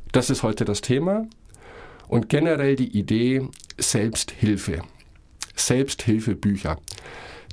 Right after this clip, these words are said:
Denn irgendwie bewegen wir uns mit den Büchern, die wir besprechen,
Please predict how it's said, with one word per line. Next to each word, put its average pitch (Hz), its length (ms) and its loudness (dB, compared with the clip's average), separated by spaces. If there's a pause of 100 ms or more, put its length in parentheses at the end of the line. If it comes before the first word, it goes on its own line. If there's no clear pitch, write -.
Denn 135 180 4
irgendwie 170 840 2 (300)
bewegen 131 640 2
wir 131 400 4
uns 143 380 2
mit 107 180 0
den 139 200 2
Büchern, 147 300 0
die 113 140 -2
wir 117 160 2
besprechen, 120 720 0